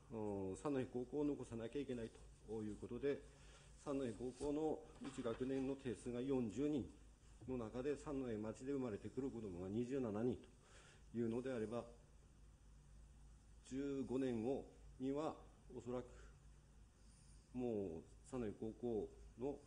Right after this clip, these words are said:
存続自体ももう望めないのではないかなと個人的には考えますので、えー、ぜひとも、お、えー、結果にこだわって、えー、取り組みを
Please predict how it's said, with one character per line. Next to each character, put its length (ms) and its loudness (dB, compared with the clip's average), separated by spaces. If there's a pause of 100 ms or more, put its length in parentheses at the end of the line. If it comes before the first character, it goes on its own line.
(100)
存 160 2
続 100 -4 (520)
自 260 -8
体 220 0
も 260 2 (500)
も 360 -2 (1300)
う 120 0
望 220 4
め 100 6
な 120 4
い 60 4
の 100 2
で 80 2
は 80 2
な 120 2
い 40 -2
か 100 -4
な 100 0
と 60 -4 (280)
個 80 2
人 160 0
的 160 -2
に 80 0
は 80 2
考 180 -4 (120)
え 60 0
ま 100 0
す 100 -6
の 120 0
で、 200 0 (300)
え 160 -2
ー、 40 -4
ぜ 120 0
ひ 60 -12
と 100 -4
も、 240 2 (260)
お、 520 -4 (2250)
え 640 -4 (480)
ー、 40 -14
結 200 0
果 80 0
に 80 2
こ 140 -2
だ 80 2
わ 100 2
っ 40 -6
て、 260 0 (120)
え 200 -4
ー、 40 -16
取 120 -8
り 60 -10
組 200 -2
み 40 0
を 200 2